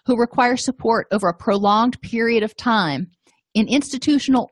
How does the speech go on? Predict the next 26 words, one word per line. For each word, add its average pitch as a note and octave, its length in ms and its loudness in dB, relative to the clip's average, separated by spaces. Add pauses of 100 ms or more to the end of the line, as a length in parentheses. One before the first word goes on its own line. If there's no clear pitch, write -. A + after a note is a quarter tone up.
or C4+ 320 4
community-based A3+ 1000 -2
settings. - 540 -4 (460)
So G#3 120 -2
long-term C#4 580 2
care B3 260 0
does A3 180 -4
not A#3 240 0
necessarily A#3 720 0
mean G#3+ 540 4 (280)
an G#3 60 0
assisted G3+ 420 -2
living G3+ 260 0
facility. A#2+ 580 -6 (320)
It - 180 -4
could A#3+ 320 2
mean A3 320 2
that - 160 -4
they G3+ 180 2
need G3+ 240 0
somebody G3+ 380 2
to F#3 80 -2
come G3+ 340 0
in G3+ 440 2 (460)
every G#3+ 280 2
day G3+ 500 2